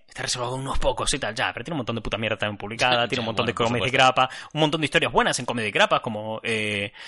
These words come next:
Speaker 1: el, joder, no me sale ahora, eh, los de, mm, La Hora Más Oscura, esa,
Speaker 2: Sí.
Speaker 1: de Linterna Verde, que no me salía, tienen cosas muy buenas,
Speaker 2: Ujú.
Speaker 1: ¿vale? Ahí,
Speaker 2: Sí,
Speaker 1: ahí
Speaker 2: de esas
Speaker 1: publicadas.
Speaker 2: muy, muy guay.
Speaker 1: Eh, y Marvel también tiene cosas buenas en novela gráfica. A mí, por ejemplo, mucho,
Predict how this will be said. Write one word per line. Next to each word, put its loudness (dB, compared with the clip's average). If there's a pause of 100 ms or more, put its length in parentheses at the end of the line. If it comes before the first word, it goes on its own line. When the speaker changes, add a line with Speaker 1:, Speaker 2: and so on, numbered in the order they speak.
(220)
Speaker 1:
el, -4
joder, -2
no -4
me 0
sale -2
ahora, 0
eh, -2
los 0
de, 4
mm, -10
La 4
Hora 6
Más 2
Oscura, -2
esa, 0
Speaker 2:
Sí. -6
Speaker 1:
de -6
Linterna 0
Verde, 2
que -2
no -2
me -2
salía, 2 (360)
tienen 0
cosas 0
muy 6
buenas, 0
Speaker 2:
Ujú. -4
Speaker 1:
¿vale? 2
Ahí, 0
Speaker 2:
Sí, 4
Speaker 1:
ahí 4
Speaker 2:
de 0
esas 0
Speaker 1:
publicadas. -2
Speaker 2:
muy, -4
muy -6
guay. -6 (960)
Speaker 1:
Eh, 6
y 2
Marvel 2
también -10
tiene -2
cosas -8
buenas -2
en -10
novela -4
gráfica. 2
A 2
mí, 0
por 2
ejemplo, 2
mucho, 0